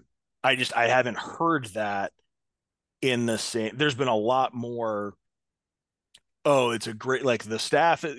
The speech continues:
the staff is a good fit, and it's, it's clear that they're taking things seriously with the operations facility." There, there's a little bit more of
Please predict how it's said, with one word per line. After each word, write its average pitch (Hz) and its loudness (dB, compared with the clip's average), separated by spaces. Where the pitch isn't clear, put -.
the 120 -10
staff 135 2
is 135 -6
a 127 -4
good 127 0
fit, 127 2
and 113 -2
it's, 110 -6
it's 120 -2
clear 131 0
that 117 -2
they're 113 -6
taking 117 -6
things 110 -4
seriously 117 0
with 107 -6
the 104 -6
operations 131 0
facility." 123 0
There, 131 6
there's 131 0
a 135 -2
little 151 4
bit 143 -6
more 127 -2
of 110 -2